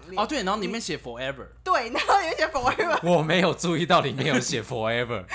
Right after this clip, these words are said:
Speaker 1: <laughs> 这个不 gay 吗？那个项链他还留着欸。
Speaker 2: 什么叫做 gay？就是好朋友。
Speaker 3: 如果能自己克制，我早就克 fuck you 了，好不好？
Speaker 1: <laughs> 那也是很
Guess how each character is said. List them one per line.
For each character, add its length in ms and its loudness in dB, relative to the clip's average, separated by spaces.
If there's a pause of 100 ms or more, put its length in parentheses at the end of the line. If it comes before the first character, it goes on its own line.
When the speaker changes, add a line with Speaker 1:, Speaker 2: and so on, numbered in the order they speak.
Speaker 1:
<laughs> 180 -6
这 100 -8
个 200 -4
不 80 -12
gay 300 -4
吗？ 280 -4 (300)
那 60 -10
个 160 -2
项 200 2
链 100 -4
他 140 -2
还 100 -2
留 260 -8
着 140 -12
欸。 20 -4
Speaker 2:
什 80 -2
么 80 -6
叫 140 -4
做 260 -6
gay？ 380 -6 (500)
就 120 -12
是 40 -6
好 300 -6
朋 320 -10
友。 260 -4 (140)
Speaker 3:
如 180 -4
果 200 0
能 180 -2
自 120 -8
己 120 -4
克 240 -4
制， 140 -6
我 160 -2
早 160 -4
就 80 -4
克 160 -8
fuck 320 -6
you 200 -14
了， 120 -6
好 400 2
不 100 2
好？ 280 -2 (1080)
Speaker 1:
<laughs> 80 -10
那 260 -4
也 80 -6
是 220 -16
很 260 -12